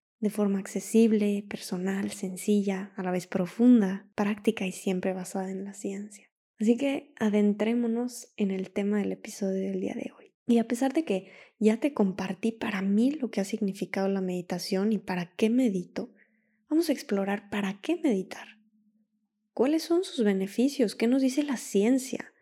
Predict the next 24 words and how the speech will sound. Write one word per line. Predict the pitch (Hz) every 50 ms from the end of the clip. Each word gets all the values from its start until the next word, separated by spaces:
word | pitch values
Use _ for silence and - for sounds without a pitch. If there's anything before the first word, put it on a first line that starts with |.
| _ _ _ _ _ _ _ _ _ _ _ -
¿Por | 208 202
qué | - 240 247
vale | 247 269 285 285 269
la | 214 196 196
pena | - - 233 240 262 285 277 277
crear | - 208 208 202 202
este | 208 202 202 - 202 190
hábito? | 190 196 214 233 247 220 - 208 196
¿Por | - - 196 196
qué | - 208
se | - 240
habla | 226 214 202 196
tanto | - 202 190 196 - 185
de | 202 185 185 196
ella? | 220 247 262 240 208
¿Por | - 208 208
qué | - -
hay | 202 208 220
empresas | 226 214 202 214 - 190 196 190 214 214 - - 220 214 208 208 202 208 -
y | 190
personas | - - 190 - - - - 196 196 208 214 208 202 202 -
exitosas | 196 - - - 175 _ - 196 202 202 226 208 -
y | 190
famosas | - 196 185 185 190 202 208 220 214 214